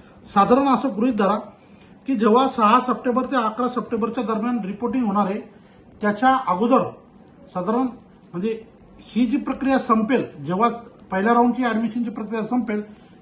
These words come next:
त्याच दरम्यान महाराष्ट्राच्या पहिल्या राऊंडची बीएमएची चॉईस फिलिंग सुद्धा सुरू होऊ शकते. म्हणजे हार्डली आठ जून आठवडाभर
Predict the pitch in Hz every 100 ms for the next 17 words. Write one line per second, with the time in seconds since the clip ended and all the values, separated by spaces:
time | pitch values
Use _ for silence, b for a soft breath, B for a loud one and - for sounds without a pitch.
0 | - - 320 233 247 208 - - 165 180
1 | 202 208 214 240 - 190 196 208 208 202
2 | 240 185 190 202 208 208 226 196 190 -
3 | 202 - 165 220 247 B B B - 233
4 | 262 214 - 165 247 262 B B - 233
5 | 202 160 220 269 285 214 190 269 269 226
6 | 247 262 214